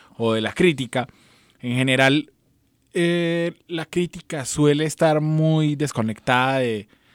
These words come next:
de la industria, de entender la industria. A nosotros sí nos gusta entenderlo porque hacemos también parte, digamos, de, de, de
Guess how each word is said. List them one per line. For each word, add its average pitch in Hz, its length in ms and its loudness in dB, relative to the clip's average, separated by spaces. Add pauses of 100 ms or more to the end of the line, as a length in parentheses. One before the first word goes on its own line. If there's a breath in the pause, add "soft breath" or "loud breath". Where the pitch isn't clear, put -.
(200 soft breath)
de 123 140 -4
la 110 140 -2
industria, 113 560 2
de 113 80 -6
entender 127 540 0
la 117 80 -6
industria. 120 440 -4
A 139 60 -2
nosotros 139 360 0
sí 165 60 -2
nos 160 200 -2
gusta 143 580 0
entenderlo 139 460 -2
porque 131 180 -4
hacemos 120 240 -6
también 123 280 -2
parte, 139 340 0
digamos, 120 420 -2
de, 107 240 -4 (380 soft breath)
de, 123 340 -10
de 107 460 -8